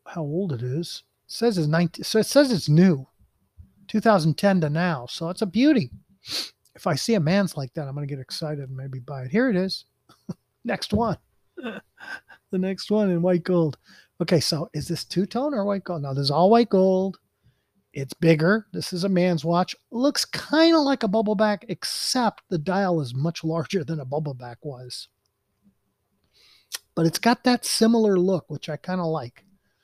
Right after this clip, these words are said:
So let's see. Doesn't say anything. No box, no papers. What do they want? They want forty-seven hundred. Is it quartz or what is it? I can't tell you.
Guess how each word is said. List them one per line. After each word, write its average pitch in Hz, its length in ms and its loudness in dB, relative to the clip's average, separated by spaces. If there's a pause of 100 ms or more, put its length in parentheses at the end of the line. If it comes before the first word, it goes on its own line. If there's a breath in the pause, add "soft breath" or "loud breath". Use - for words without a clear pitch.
(200)
So - 160 -12
let's 180 280 -6
see. 165 200 0
Doesn't 185 260 -2
say 185 280 -2 (140)
anything. 151 600 0
No 160 140 -4
box, 190 340 -2
no 196 120 -2
papers. 185 800 -2
What 170 100 -8
do 165 60 -10
they 165 160 -10
want? 147 380 -10
They 160 100 -8
want 160 480 -6
forty-seven 190 840 -2
hundred. 151 440 -4 (1120)
Is 151 180 0
it 143 140 -4
quartz - 760 -2
or 160 160 -10
what 156 200 -8
is 127 200 -14
it? - 60 -20 (920)
I 151 60 -12
can't 170 340 -10
tell 135 220 -8
you. 135 120 -12